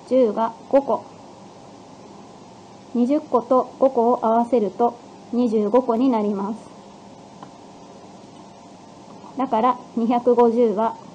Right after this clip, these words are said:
十を二十五個集めた数です。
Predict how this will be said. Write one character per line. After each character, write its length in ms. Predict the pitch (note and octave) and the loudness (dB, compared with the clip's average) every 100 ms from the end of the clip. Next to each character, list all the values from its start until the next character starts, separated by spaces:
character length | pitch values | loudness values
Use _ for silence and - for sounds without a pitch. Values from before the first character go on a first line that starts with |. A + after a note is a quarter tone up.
| - | -2
十 220 | B3 A#3+ | 2 4
を 100 | G#3+ | 2
二 220 | G#3+ B3 | 2 2
十 180 | A3 G#3 | 0 0
五 140 | G#3+ | -2
個 220 | B3 G#3 - - G#3 | -2 -4 -6 -12 -4
集 80 | B3 | -2
め 120 | A#3 | -2
た 120 | G#3 | -2
数 280 | G#3 G3+ F#3+ | -6 -6 -8
で 120 | |
す。 60 | F3 | -10